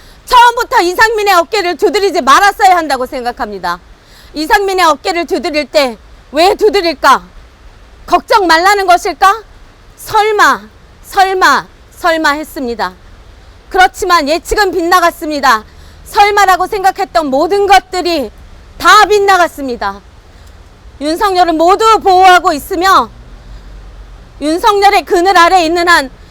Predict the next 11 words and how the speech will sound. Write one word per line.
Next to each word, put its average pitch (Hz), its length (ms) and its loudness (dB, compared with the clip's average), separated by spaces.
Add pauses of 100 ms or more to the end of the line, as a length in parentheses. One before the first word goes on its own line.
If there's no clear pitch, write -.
(160)
참사의 440 500 2
원흉들이 403 540 0
제대로 403 440 0
처벌받을까 359 840 0
의심스럽습니다. 262 1040 -6 (520)
하지만 392 400 -2
끝까지 466 420 0
해보겠습니다. 359 840 -2 (680)
국민들이 427 560 0
있지 381 180 0
않습니까? 302 720 -2